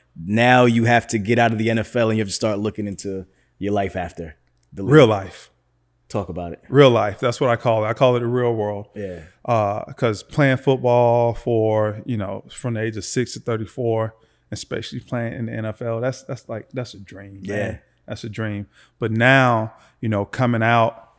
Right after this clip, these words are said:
Speaker 2: and figuring out, hey, what, what am I gonna do next? Because I gotta do, I gotta do something. Like, I'm thirty-four, got a long life. So, um,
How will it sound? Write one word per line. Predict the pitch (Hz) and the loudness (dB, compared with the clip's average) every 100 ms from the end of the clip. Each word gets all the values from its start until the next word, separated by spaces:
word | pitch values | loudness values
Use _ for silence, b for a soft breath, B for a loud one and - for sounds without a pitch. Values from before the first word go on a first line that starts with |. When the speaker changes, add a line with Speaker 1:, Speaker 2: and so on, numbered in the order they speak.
| _ | _
Speaker 2:
and | 120 104 | -8 -2
figuring | 127 110 110 | 0 0 0
out, | 107 | -2
hey, | 110 101 98 | -2 -2 -4
what, | - 127 139 - _ _ | -4 -2 -2 -6 _ _
what | 123 | -2
am | 120 | 0
I | 110 | 0
gonna | 107 101 | -2 -4
do | 95 92 | -6 -8
next? | 92 92 - - _ _ _ _ _ | -10 -14 -18 -20 _ _ _ _ _
Because | 131 - 110 98 98 - - _ _ _ _ _ _ _ _ _ _ _ _ - | -8 -2 -2 -2 -8 -14 -20 _ _ _ _ _ _ _ _ _ _ _ _ -6
I | |
gotta | 110 110 | 0 0
do, | 98 107 98 - - | 0 -4 -4 -8 -8
I | |
gotta | 107 101 | -4 -4
do | 98 92 | -6 -10
something. | - - 113 110 95 90 95 - | -8 -4 -4 -4 -8 -10 -12 -12
Like, | 98 104 | -10 -8
I'm | 101 | -6
thirty-four, | 110 90 87 - 104 80 - - _ _ _ _ _ | -6 -8 -12 -8 -6 -6 -12 -20 _ _ _ _ _
got | 120 | -8
a | 95 | -6
long | 104 98 95 | -6 -6 -6
life. | 95 101 - _ b b b b b _ | -6 -8 -12 _ b b b b b _
So, | - 135 117 110 104 117 | 0 4 4 4 -2 -4
um, | 123 110 107 101 95 98 | -2 0 -2 -2 -6 -8